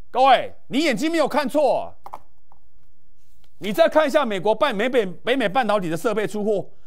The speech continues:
还创下两年的新高，所以这个景气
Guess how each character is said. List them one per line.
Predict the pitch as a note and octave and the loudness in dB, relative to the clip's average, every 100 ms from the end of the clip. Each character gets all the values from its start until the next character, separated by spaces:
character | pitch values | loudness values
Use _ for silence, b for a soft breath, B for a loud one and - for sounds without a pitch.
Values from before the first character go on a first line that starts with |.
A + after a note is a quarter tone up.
| b | b
还 | G#3 | 0
创 | B3+ E4 D4 | 2 2 2
下 | D4+ | 2
两 | A3+ E3 | 2 0
年 | D#3 | -2
的 | D#3+ | -6
新 | F3 G3+ G#3+ | -6 -8 -4
高， | G#3 G#3+ - - - | -2 -4 -6 -10 -10
所 | - F4 | -6 -4
以 | F4+ E3+ | -4 -8
这 | - F4 | -6 -2
个 | |
景 | D4 D#3 | -2 -4
气 | C3+ C4+ G#3 | -4 -4 -6